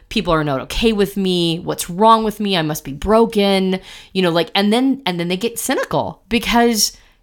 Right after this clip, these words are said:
nobody can sustain a feeling of brokenness indefinitely. So what ends up happening is you end up going into massive depression and you just hide away from the world and you don't want to think about it ever again.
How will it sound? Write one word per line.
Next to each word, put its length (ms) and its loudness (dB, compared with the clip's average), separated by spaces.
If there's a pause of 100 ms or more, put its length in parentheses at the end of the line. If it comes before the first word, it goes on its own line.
(220)
nobody 560 0
can 300 -4
sustain 960 -2
a 80 0
feeling 420 -2
of 140 -4
brokenness 800 0 (500)
indefinitely. 800 -2 (320)
So 160 2
what 220 2
ends 160 0
up 100 -4
happening 440 -2
is 120 -2
you 80 -4
end 220 -2
up 160 -4
going 260 0
into 220 -2
massive 580 0
depression 580 -4
and 140 -4
you 80 -2
just 300 -2
hide 260 0
away 160 0
from 180 -6
the 80 -4
world 260 -2
and 100 -2
you 40 -2
don't 140 0
want 100 -2
to 60 -8
think 220 -8
about 200 -4
it 80 -6
ever 200 -8
again. 420 -8